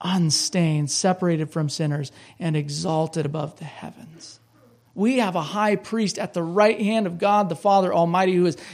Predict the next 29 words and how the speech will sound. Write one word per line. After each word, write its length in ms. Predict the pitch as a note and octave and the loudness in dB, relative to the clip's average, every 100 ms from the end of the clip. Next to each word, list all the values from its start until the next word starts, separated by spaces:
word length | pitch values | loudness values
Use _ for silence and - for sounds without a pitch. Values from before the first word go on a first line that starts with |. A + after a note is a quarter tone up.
| - | 2
interceding 640 | A#3 C#4+ D4+ - C#4 A#3 | 6 6 6 4 2 2
by 220 | F#3+ G3+ G3+ | 4 4 6
his 320 | F#3+ B3+ G#3+ | 4 2 0
own 320 | A#3+ A3+ A3 | 0 2 2
blood 400 | G3+ A3+ A3 E3 | 2 6 6 4
for 400 | - A#3+ A3 - | -2 0 0 0
our 240 | G#3 G#3+ | 2 2
behalf. 640 | F3 D#3 F3 A3 E3+ - - _ _ _ _ _ - | 2 0 0 -2 -2 -6 -18 _ _ _ _ _ 6
A-, 160 | A#3+ | 8
and 160 | - A3+ | 8 8
this 160 | A#3+ A#3+ | 8 8
last 380 | B3+ D4 D4 | 6 6 4
phrase 300 | - C4 A#3+ | 2 6 6
that 80 | G3 | 6
we 100 | G#3 | 2
see 380 | E3+ A3+ G3+ F#3+ | 0 0 0 0
in 180 | G3+ F#3 | 2 4
Hebrews 480 | F3 G#3 F3+ F3+ - | 6 4 4 0 2
seven, 220 | F3 E3+ | 2 4
where 80 | F3 | 0
it 60 | |
says 180 | F#3+ E3 - - | 0 -2 -6 -4
that 120 | G3+ | -4
he 180 | G#3+ B3+ | 0 2
is 180 | G#3+ - | 2 4
exalted 880 | A3+ F3 D3 D#3+ A3+ D4+ D#4 C4 A3+ | 2 2 2 6 10 10 8 6 6
above 640 | - F3 F3+ F3 D#3+ D3+ - | 6 6 6 6 2 -6 -6
the 100 | D#3 | -4
heavens, 600 | D3 - - - - | -4 -8 -14 -18 -20